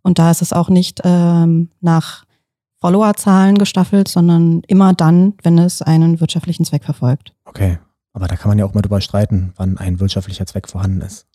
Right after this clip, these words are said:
Speaker 1: Mm, ja, da, das ist so eine ähnliche
Speaker 2: Also das müsste man, wenn man das jetzt auf Deutschland irgendwie modifiziert oder, oder auf Deutschland über, für Deutschland übernehmen will, dann müsste man ja schon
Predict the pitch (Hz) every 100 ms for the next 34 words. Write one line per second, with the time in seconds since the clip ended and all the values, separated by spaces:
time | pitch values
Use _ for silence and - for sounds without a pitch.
0 | _ _ 180 170 165 165 165 165 160 147
1 | 160 175 175 165 151 160 - 170 160 175
2 | 175 160 - 196 - 185 185 175 185 170
3 | - 92 104 180 135 - 131 107 107 113
4 | 123 110 101 113 - 147 131 117 117 117
5 | 107 - - - 107 95 92 90 90 -
6 | 113 127 113 104 - 98 101 - 113 101
7 | 95 120 104 117 131 _ _ _ - 90
8 | 95 - 107 104 98 - 101 98 104